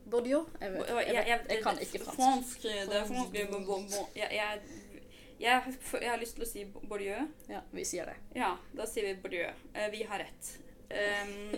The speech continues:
Speaker 1: <laughs> Skriv det på eksamen.
Speaker 2: Ja. <laughs> Bourdieu. F-, eh,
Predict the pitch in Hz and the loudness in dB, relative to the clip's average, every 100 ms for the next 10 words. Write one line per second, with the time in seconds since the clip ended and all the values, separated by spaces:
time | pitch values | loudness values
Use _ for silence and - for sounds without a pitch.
0 | 208 - 226 180 156 - - - - 208 | -4 -4 -2 -2 -4 -8 -10 -6 4 10
1 | 294 320 311 392 - - - 240 226 220 | 10 12 10 10 4 -10 4 6 8 6
2 | 202 196 180 - - - - - - - | 6 4 0 -4 -16 -18 -20 -20 -18 -10
3 | - 202 202 196 196 185 | -2 0 0 0 -2 -4